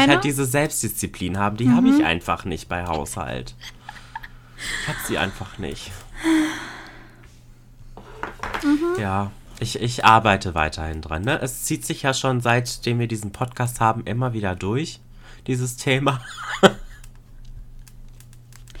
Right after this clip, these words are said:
Speaker 2: Ich hätte noch einen Tipp, aber der ist sehr schwierig umzusetzen.
Speaker 1: Ja.
Speaker 2: Sehr schwierig. Sagen wir unmöglich.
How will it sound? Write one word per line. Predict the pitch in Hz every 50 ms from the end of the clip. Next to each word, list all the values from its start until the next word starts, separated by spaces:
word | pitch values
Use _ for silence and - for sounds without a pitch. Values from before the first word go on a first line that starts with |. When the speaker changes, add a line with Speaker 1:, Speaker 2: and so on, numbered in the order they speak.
| - - -
Speaker 2:
Ich | - - - 277 262
hätte | - 302 294
noch | 302 311 294
einen | 302 277
Tipp, | 254 - 262 - -
aber | 226 233 240 240
der | 240 254
ist | 254 -
sehr | 294 285 285
schwierig | - - 294 294 285 269 - -
umzusetzen. | 269 269 262 - - 233 214 220 214 208 214 - - - 226 220 - - - - - - - - - -
Speaker 1:
Ja. | 117 117 104 92
Speaker 2:
Sehr | 87 262 262
schwierig. | 127 - - - 240 233 226 233 226 220 - - - - - - - - - - - -
Sagen | - 247 254 262 247
wir | 262 262 254
unmöglich. | 254 247 247 247 240 240 240 - 220 208 214 214 - -